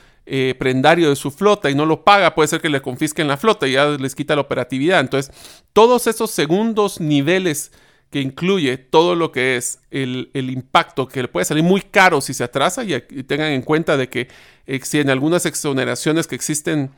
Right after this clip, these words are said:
eh, en algunos de los países que van a, a postergar pagos, acuérdense, esos pagos atr-, eh, postergados no implica que no van a pagar intereses. Entonces hay un costo financiero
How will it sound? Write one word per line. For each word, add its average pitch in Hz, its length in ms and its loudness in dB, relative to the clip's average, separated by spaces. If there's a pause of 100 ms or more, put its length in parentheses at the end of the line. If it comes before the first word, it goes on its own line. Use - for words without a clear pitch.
(260)
eh, 127 400 -2
en 131 160 -2
algunos 143 300 -2
de 160 60 0
los 143 140 -2
países 143 500 -2
que 127 200 0
van 143 180 0
a, 156 220 4
a 135 260 -4
postergar 143 560 0
pagos, 180 320 2
acuérdense, 165 420 0
esos 180 220 -4
pagos 226 440 2
atr-, 135 420 -4
eh, 120 40 -8
postergados 139 580 -2
no 190 120 2
implica 220 260 -2
que 170 80 -4
no 151 80 0
van 160 140 2
a 156 100 -2
pagar 135 180 0
intereses. 143 580 0
Entonces 151 280 -4
hay 196 80 -2
un 202 80 -6
costo 185 460 0
financiero 143 640 -2